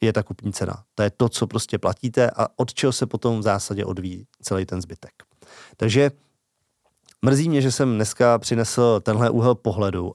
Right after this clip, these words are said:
ale to je to, co v tom trhu vidím já, to je to, co tam čtu, když se podívám na nějaký data. A opravdu bych řekl, že nevnímám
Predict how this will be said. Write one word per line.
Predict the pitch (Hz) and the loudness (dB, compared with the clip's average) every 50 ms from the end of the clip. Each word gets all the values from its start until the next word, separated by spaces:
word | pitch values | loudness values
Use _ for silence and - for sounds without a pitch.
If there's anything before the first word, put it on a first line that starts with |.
| - | -6
ale | - 104 101 98 98 101 101 104 101 101 101 101 98 98 107 - - 135 - _ _ _ _ | -4 -2 0 0 0 0 0 0 0 0 0 0 -2 -2 -4 -6 -10 -16 -20 _ _ _ _
to | - 117 120 | 0 2 4
je | 127 123 | 4 4
to, | - 127 | 2 -2
co | - - 135 127 | -2 0 0 0
v | 117 - | 0 2
tom | 135 131 131 127 131 127 123 120 - | 2 2 2 2 2 2 0 0 0
trhu | - 123 123 127 | 0 2 2 2
vidím | 131 127 117 104 98 | 2 2 2 0 2
já, | 98 104 110 117 123 120 | 2 2 2 2 2 0
to | - 120 | 2 2
je | 117 113 | 2 2
to, | - 117 113 110 107 - - _ _ _ _ _ _ _ _ _ _ _ | 2 0 0 0 -2 -4 -8 _ _ _ _ _ _ _ _ _ _ _
co | - - - - | -8 -8 0 2
tam | 131 127 127 120 | 4 4 4 2
čtu, | - - - - 127 127 | 0 -2 0 0 2 2
když | 123 117 117 - | 2 2 0 0
se | - 120 | -2 -2
podívám | - - 107 104 107 107 113 110 | -2 -2 -2 0 0 0 0 0
na | 110 107 | 0 -2
nějaký | 107 104 104 104 - - 127 | 0 -2 -2 -2 -2 -2 -2
data. | 113 104 - - 113 92 85 - - _ _ _ _ _ - - - - - _ _ _ - | -2 -2 0 0 0 0 0 -2 -4 _ _ _ _ _ -20 -20 -20 -20 -20 _ _ _ 0
A | 107 104 104 104 101 104 104 104 - - | 2 4 4 4 4 4 2 2 0 -2
opravdu | 104 98 - 110 113 107 110 113 | -4 -2 2 2 2 2 0 0
bych | 107 120 113 110 | 0 0 2 2
řekl, | 113 110 - - 113 110 107 107 | 0 -2 -2 0 0 2 2 2
že | 101 107 113 107 104 104 101 104 104 101 101 98 101 107 131 139 _ _ _ _ _ _ _ _ _ _ _ _ _ _ _ _ _ - | 0 0 2 2 2 2 2 2 2 2 2 0 0 -2 -6 -10 _ _ _ _ _ _ _ _ _ _ _ _ _ _ _ _ _ 2
nevnímám | 123 131 131 139 175 175 175 156 127 107 104 110 107 127 135 139 | 2 4 4 2 2 0 2 2 2 4 2 2 0 -2 -6 -10